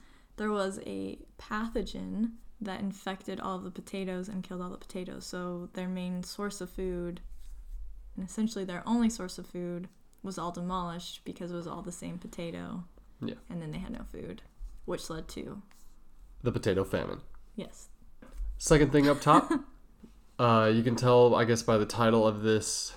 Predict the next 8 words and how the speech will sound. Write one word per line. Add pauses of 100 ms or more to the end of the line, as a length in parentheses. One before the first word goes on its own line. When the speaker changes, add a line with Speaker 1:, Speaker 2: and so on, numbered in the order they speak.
Speaker 2:
episode
that
we're
doing
sports (100)
and
not
history.